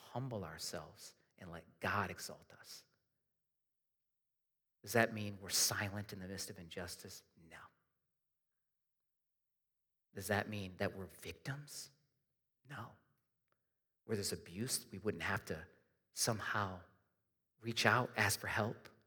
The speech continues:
Of course we, but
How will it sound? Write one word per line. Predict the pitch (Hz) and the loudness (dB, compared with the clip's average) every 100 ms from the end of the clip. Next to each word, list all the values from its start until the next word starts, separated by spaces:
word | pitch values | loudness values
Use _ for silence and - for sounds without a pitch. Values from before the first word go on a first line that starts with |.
| _ _ _ _ _ _ _ _ _ _ _ _ _ _ _ _ _ _ _ _ _ _ _ - | _ _ _ _ _ _ _ _ _ _ _ _ _ _ _ _ _ _ _ _ _ _ _ -14
Of | - | -12
course | - - - | -10 -4 -4
we, | 95 98 _ _ _ _ _ _ _ _ - | -6 -18 _ _ _ _ _ _ _ _ 2
but | 107 107 - - | 4 4 -2 -10